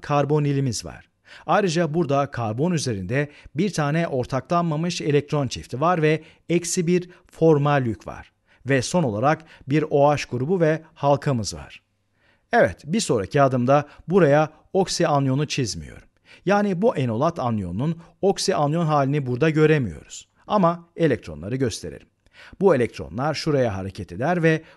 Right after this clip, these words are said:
buradaki elektronlar oksijene geçer.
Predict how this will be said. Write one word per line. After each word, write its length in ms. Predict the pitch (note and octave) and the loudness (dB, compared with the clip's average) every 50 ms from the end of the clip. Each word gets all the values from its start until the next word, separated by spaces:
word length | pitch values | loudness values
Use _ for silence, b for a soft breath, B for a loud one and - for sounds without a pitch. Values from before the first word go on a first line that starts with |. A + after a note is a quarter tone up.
| B - | B -4
buradaki 380 | F3+ A3 G#3+ F3+ C#3 A#2+ - B2 | 2 2 4 4 4 0 0 -2
elektronlar 680 | A#2+ A2+ G#2 - - G#2+ F#2 G2+ B2 E3 G3 G#3+ G#3 b b b b b | -4 -4 -4 -6 -8 -10 -8 -6 -4 -2 -2 -4 -4 b b b b b
oksijene 600 | - G#3 G3 - - - E3 C#3 D3 C#3 C3 A#2+ | -2 -2 -2 -2 -2 -4 -2 0 0 0 0 -2
geçer. 520 | G2 F2 D2+ - - - C2 - - - | -4 -6 -10 -12 -14 -14 -14 -18 -20 -20